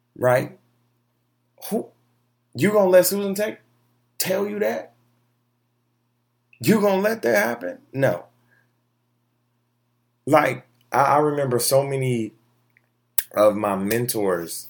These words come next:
from undergrad leaving because they weren't getting promoted like their white coworkers. You understand what I'm saying? And they're doing the be-, um, they're doing,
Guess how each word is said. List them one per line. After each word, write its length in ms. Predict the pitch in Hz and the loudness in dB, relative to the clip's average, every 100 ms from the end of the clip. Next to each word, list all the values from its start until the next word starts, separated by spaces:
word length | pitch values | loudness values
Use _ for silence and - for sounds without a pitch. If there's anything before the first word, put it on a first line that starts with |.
| - | -12
from 520 | - 104 95 90 85 | -6 -4 -2 -4 -8
undergrad 580 | - 113 104 90 82 78 | -8 -6 -4 -4 -6 -6
leaving 480 | 90 117 131 55 - _ _ _ _ _ _ _ _ | -4 -4 -4 -8 -14 _ _ _ _ _ _ _ _
because 960 | - 110 - 104 101 98 95 90 - - _ _ - | -4 -2 -2 0 0 0 -2 -4 -6 -8 _ _ -4
they 140 | 117 | 0
weren't 260 | 117 107 98 | 2 0 0
getting 180 | 104 95 | -4 -4
promoted 480 | 95 90 135 120 | -6 -4 -2 -4
like 380 | 80 87 85 - - | -4 -4 -6 -12 -18
their 240 | - 90 85 | -6 -6 -4
white 340 | 82 80 80 - _ _ _ _ _ _ - | -6 -6 -6 -10 _ _ _ _ _ _ -4
coworkers. 680 | 175 233 71 - - - _ | -2 -2 -6 -10 -20 -20 _
You 100 | 120 | -4
understand 240 | 135 135 | -4 -2
what 60 | 135 | -2
I'm 60 | 131 | -2
saying? 180 | 139 | -4
And 120 | 123 123 | -4 -4
they're 100 | 123 | -4
doing 220 | 143 131 | -4 -6
the 60 | |
be-, 640 | 101 104 110 110 - - - | -6 -4 -4 -4 -8 -8 -4
um, 380 | 87 95 87 87 | -2 -2 -4 -4
they're 220 | 107 131 | -4 -2
doing, 380 | 123 110 101 | -2 -2 -4